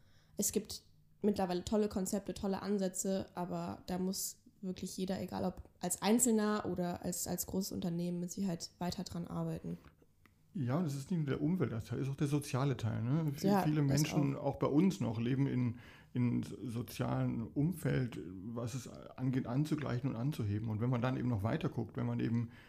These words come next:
Speaker 2: in den sogenannten globalen Süden guckt,
Speaker 1: Ja.
Speaker 2: ähm, das ist schon sehr, sehr herausfordernd, was da ist und wie wir dann das Thema Nachhaltigkeit begegnen. Und wenn du dir, wir kommen sicherlich gleich auch noch auf das,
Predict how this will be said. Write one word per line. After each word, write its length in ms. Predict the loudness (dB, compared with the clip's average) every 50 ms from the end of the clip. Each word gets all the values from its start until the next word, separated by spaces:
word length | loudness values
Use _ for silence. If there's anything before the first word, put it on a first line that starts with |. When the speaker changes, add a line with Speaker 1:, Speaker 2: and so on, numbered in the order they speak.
| -20 -6 -2
Speaker 2:
in 100 | 2 4
den 80 | 4 6
sogenannten 380 | 4 4 4 2 2 2 2 2
globalen 400 | 2 2 4 4 6 6 8 8
Süden 300 | 8 8 6 6 6 4
guckt, 320 | 4 0 -6 -8 -12 -20 -20 -10 -4 0
Speaker 1:
Ja. 200 | 2 2 2 2 0 2
Speaker 2:
ähm, 440 | 4 6 6 4 4 2 -2 -6 -10 -12 -14 -14 -14 -14 -14 -16 -16 -18 -18 -16 -16 -16 -12 -6
das 160 | -4 -2 -2
ist 140 | 0 -2 0
schon 220 | 2 2 4 4 2
sehr, 220 | 2 2 4 4
sehr 380 | 4 4 2 4 4 2 2 0 -4 -10 -20 -20 -6 -2
herausfordernd, 760 | 0 2 4 6 6 6 4 2 0 0 2 2 2 2
was 160 | 2 0 0 0
da 100 | 0 0
ist 240 | 2 0 0 2 2
und 120 | 2 2
wie 100 | 4 2
wir 80 | 2 2
dann 140 | 2 2 2
das 140 | 2 0 0 0 -2 0
Thema 240 | 2 2 4 4 4
Nachhaltigkeit 720 | 2 2 0 0 -2 -4 -4 -4 -2 -2 0 0 -2 -4 -8 -4 -2
begegnen. 500 | 0 0 2 2 2 0 0 -2 -2 0
Und 220 | 0 0 0 -2 -4 -8 -14 -20 -20 -20 -20 -10 -4
wenn 140 | 0 2 2
du 100 | 4 4
dir, 240 | 4 4 2 2 0
wir 80 | -2 0
kommen 220 | 2 2 4 4
sicherlich 320 | 4 2 2 2 0 0 0
gleich 180 | 0 0 2 2
auch 100 | 2 2
noch 140 | 2 2
auf 80 | 0 -4 -6 -8 -8 -8 -6 -6 -4 -2
das, 280 | -2 -2 -4 -4 -8